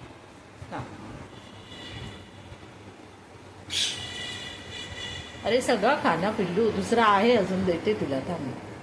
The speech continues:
मी मागे जाते, खा बरं. इथे छोटं पिल्लू आलंय पॅरटचं आणि इथे दुसरं पिल्लू आहे. असे कितीतरी प-, पॅरट्स पण माझ्याकडे येत असतात,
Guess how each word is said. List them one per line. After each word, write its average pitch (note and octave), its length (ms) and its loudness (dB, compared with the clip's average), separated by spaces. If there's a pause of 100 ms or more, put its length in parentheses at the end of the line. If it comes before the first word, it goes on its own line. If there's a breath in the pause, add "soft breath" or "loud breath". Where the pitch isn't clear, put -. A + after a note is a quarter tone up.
(720)
मी A3 120 2
मागे A3 360 8
जाते, F3 280 4
खा F#3 220 4
बरं. C#3+ 240 0 (920)
इथे F#3+ 280 2 (120)
छोटं F3+ 220 4
पिल्लू F3+ 400 2
आलंय F3 360 4 (340)
पॅरटचं E3 580 2 (920)
आणि E3+ 260 -2
इथे F#3+ 200 -2
दुसरं F#3 380 0
पिल्लू D3+ 300 0
आहे. E3 100 4
असे F#3+ 200 0
कितीतरी G3+ 520 0
प-, E3+ 420 -2
पॅरट्स F3 380 2
पण G3 140 0
माझ्याकडे F3 460 0
येत E3+ 300 0
असतात, F#3 400 -2